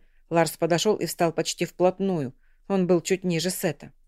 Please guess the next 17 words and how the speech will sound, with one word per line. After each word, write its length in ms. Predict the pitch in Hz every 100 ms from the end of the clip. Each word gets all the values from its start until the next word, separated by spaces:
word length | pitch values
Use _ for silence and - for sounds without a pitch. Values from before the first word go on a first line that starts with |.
| _
Внимательно 580 | 165 185 185 175 160 160
посмотрел 500 | 160 165 165 165 160
на 140 | 165
фото, 380 | - 202 226 240
будто 360 | 214 196 214 208
сканировал 540 | - 214 214 202 196
с 80 | 185
целью 340 | - 208 196
опознать 420 | 190 190 185 185
личность 460 | 190 190 - 180 -
каждого 400 | - 180 165 175
хоккеиста, 640 | 175 170 180 180 - 180 - _ _ _
затем 420 | 170 190 214 247
вернул 360 | 220 208 214 202
желто-фиолетовый 840 | 185 190 190 175 185 180 175 170
взгляд 380 | 160 156 185 202
собеседнику, 800 | 214 208 233 240 175 156 - 123